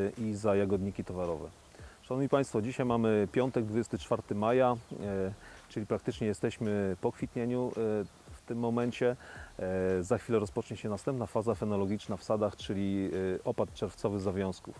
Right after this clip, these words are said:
Co się działo w sadach w tym roku? E, szanowni Państwo, jak doskonale wiecie i pamiętacie, kwiecień był bardzo suchym miesiącem w Polsce.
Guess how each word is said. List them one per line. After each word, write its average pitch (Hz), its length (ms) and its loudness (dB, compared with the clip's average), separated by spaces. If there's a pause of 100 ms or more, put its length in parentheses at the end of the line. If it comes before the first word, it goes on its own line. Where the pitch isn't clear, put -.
(680)
Co 165 120 -4
się 160 100 -2
działo 147 220 10
w - 60 -10
sadach 135 320 8
w - 60 -10
tym 120 140 2
roku? 120 340 2 (280)
E, 196 400 -2
szanowni 147 300 0
Państwo, 147 260 2
jak 117 60 4
doskonale 127 460 2
wiecie 117 420 4
i 107 60 2
pamiętacie, 117 680 2 (340)
kwiecień 135 320 0
był 117 120 4
bardzo 117 560 8
suchym 127 360 2
miesiącem 101 540 0
w - 80 -14
Polsce. 123 560 4